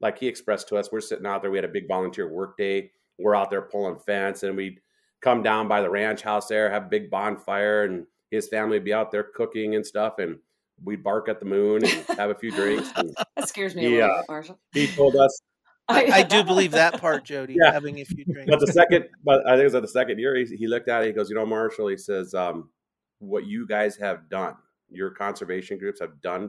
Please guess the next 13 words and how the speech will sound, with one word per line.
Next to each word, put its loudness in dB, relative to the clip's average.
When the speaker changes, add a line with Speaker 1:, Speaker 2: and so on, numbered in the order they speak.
Speaker 1:
for -4
me, -8
I -2
could -6
have -6
never -8
done -6
to -8
this -10
property -10
in -14
fifteen -16
years." -14